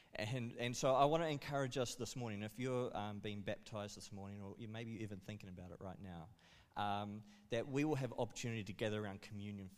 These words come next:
first. And, and the idea is this, is that, is that repentance is turning. And so it's, it's saying, "I was heading this way. I was living,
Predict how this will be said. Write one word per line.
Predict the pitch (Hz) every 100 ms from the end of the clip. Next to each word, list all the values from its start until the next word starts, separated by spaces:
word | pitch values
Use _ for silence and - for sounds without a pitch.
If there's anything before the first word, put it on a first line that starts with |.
| -
first. | 85 65 - - - _ - - -
And, | 120 117 117 117 -
and | 120
the | 120 -
idea | 135 143 143 -
is | 107 101
this, | 107 95 -
is | 95
that, | 107 104 -
is | 113 -
that | 110 101 - - -
repentance | 117 - 143 151 135 -
is | 123 98
turning. | - 113 104 90 78 107 - _ _ - -
And | 117
so | 117 123 120
it's, | 123 - -
it's | 117 -
saying, | 127 117 117
"I | 117
was | 117 131 147 - - -
heading | 110 110 107
this | 101 -
way. | 95 87 101 - -
I | 107
was | 107 98
living, | 110 117 123 131 127